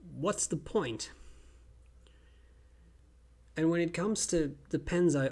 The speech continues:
own, I continuously ask myself that question.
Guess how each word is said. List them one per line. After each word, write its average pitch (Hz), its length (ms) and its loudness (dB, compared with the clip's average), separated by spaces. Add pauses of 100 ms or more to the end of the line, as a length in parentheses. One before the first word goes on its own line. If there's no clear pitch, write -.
own, 185 520 0 (520)
I 151 140 0
continuously 160 680 0
ask 180 280 -4
myself 135 400 -2
that 135 200 -2
question. 170 480 -6